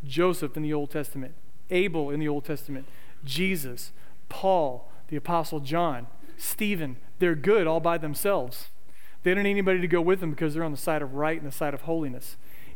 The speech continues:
Evil needs people to come alongside of it and go, "Hey, won't this be fun? Hey, won't this make us feel good? Hey, won't this be the best life that we can have?"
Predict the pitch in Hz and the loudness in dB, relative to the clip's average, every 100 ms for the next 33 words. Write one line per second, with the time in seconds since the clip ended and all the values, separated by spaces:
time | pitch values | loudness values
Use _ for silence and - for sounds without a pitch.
0 | - 220 226 185 175 160 160 175 196 196 | -2 2 2 4 2 2 0 2 0 0
1 | 180 - 202 190 175 156 - 180 175 160 | -2 -2 -2 -2 -2 -2 0 0 0 0
2 | 147 170 170 165 147 143 143 139 185 196 | 0 0 0 0 -2 -2 -2 -2 -2 -2
3 | 143 - - - 185 185 196 185 - 165 | -2 -2 -4 0 0 0 0 0 -2 -4
4 | - 180 165 123 - - - 208 160 - | -2 0 0 -2 -4 -4 0 0 0 -2
5 | - 185 196 190 180 185 180 175 165 - | -2 0 0 2 0 2 2 2 0 0
6 | 190 190 165 139 127 - - 226 202 151 | 2 2 2 0 -2 -4 -2 0 0 0
7 | - 190 190 196 196 196 165 147 180 - | -2 0 0 0 0 0 0 2 0 0
8 | 170 160 165 160 160 143 143 127 | -2 -2 -2 -2 -2 -2 -2 -2